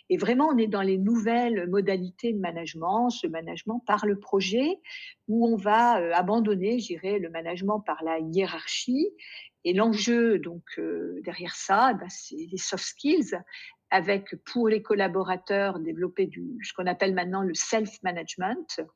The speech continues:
qu'on pourrait traduire un peu par l'auto-organisation, mais ça va au-delà de ça. Et pour le manager, bah, cette capacité à, à faire grandir les talents, à les mettre ensemble pour, euh, que le projet, euh, aboutisse, euh,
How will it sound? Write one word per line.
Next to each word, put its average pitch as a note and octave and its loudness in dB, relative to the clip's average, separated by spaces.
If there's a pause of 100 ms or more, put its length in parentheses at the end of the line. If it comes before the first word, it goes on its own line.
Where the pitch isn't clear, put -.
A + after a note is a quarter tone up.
(800)
qu'on F3+ -8
pourrait G#3+ 2
traduire G3+ 0
un G3 0
peu G3+ 0
par - -8
l'auto-organisation, G3 0
mais F#3+ 0
ça G3+ -4
va F#3+ 2
au-delà G#3 -2
de - -12
ça. B3+ 0 (540)
Et A#3 4
pour A#3 0
le G#3+ 4
manager, G3+ 2
bah, F#3+ -2
cette F3+ -10
capacité A3 0
à, E3+ 0 (300)
à F#3+ -6
faire G3+ 0
grandir G3 -2
les F3+ -2
talents, G#3 0
à F3+ 0
les F3+ -4
mettre F3 -10
ensemble G3 -2
pour, - -16
euh, - -10 (360)
que - -4
le F3 -2
projet, F#3 -4
euh, E3+ -6
aboutisse, F3+ -6
euh, E3+ -4